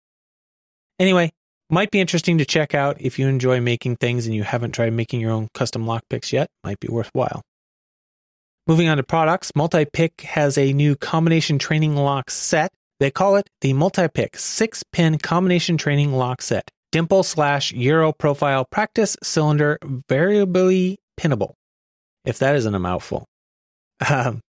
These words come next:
their description in part says that this practice lock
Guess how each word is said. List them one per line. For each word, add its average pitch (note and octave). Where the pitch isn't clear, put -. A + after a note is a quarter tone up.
their D#3
description D#3+
in D3
part C#3+
says A#2
that A#2+
this D3
practice F3
lock D#3